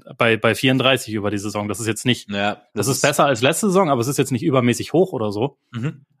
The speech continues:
Speaker 1: Aber was, was halt jetzt besser ist und wo ich halt denke, dem vertraue ich mehr, ist, dass halt die Balance insgesamt besser ist. Also, dass er halt so diese,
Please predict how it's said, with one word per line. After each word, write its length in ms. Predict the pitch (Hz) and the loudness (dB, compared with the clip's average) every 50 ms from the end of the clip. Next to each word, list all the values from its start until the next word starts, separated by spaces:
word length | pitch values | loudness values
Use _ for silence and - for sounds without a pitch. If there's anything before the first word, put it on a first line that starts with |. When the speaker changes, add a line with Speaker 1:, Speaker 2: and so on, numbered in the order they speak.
| _ - | _ 0
Speaker 1:
Aber 200 | - 123 123 123 | 2 2 2 4
was, 300 | 135 143 - - - - - | 2 0 -2 -2 -10 -6 -2
was 200 | 135 135 - - | -2 0 2 2
halt 160 | 139 120 - | 0 0 2
jetzt 420 | - 139 165 - - - - - _ _ _ _ _ _ _ _ _ _ _ - | 0 0 0 0 -4 -10 -10 -14 _ _ _ _ _ _ _ _ _ _ _ -2
besser 340 | 131 151 160 - 190 180 | 0 0 2 2 0 0
ist 200 | - 208 208 - | 0 -2 -4 -4
und 360 | - 165 135 135 120 113 - - _ - | -4 -2 0 -2 -2 -4 -8 -20 _ -16
wo 260 | 156 117 117 123 131 | -8 0 2 2 2
ich 100 | 120 - | 4 2
halt 160 | 131 127 - | 0 0 2
denke, 220 | 127 131 131 131 | 2 2 2 2
dem 200 | 113 123 120 120 | 2 2 2 2
vertraue 440 | 117 - 113 - - - 135 175 160 | 2 0 -2 -2 0 2 2 2 2
ich 100 | - - | 0 0
mehr, 220 | 110 107 113 117 120 | 0 0 0 0 -2
ist, 160 | 117 - - | -2 -2 -2
dass 200 | 127 120 - - | -2 -2 0 0
halt 180 | 123 117 - | -2 0 0
die 80 | - 123 | -2 -2
Balance 500 | 107 113 107 98 120 156 185 165 - - | 2 2 2 4 4 2 2 0 -2 -6
insgesamt 460 | 123 - - - 107 104 104 101 98 | -10 -8 -8 -8 -4 -4 -4 -4 -4
besser 260 | 117 110 - - 110 | -4 -4 -4 -4 -6
ist. 140 | - 117 - | -6 -6 -4
Also, 180 | - 120 104 113 | -4 -4 -2 2
dass 160 | 120 117 104 | 0 2 2
er 100 | 127 113 | 2 0
halt 160 | 113 120 117 | 0 0 0
so 80 | - 117 | -4 -4
diese, 420 | 107 120 110 113 120 113 113 113 | -4 -2 0 2 2 2 2 0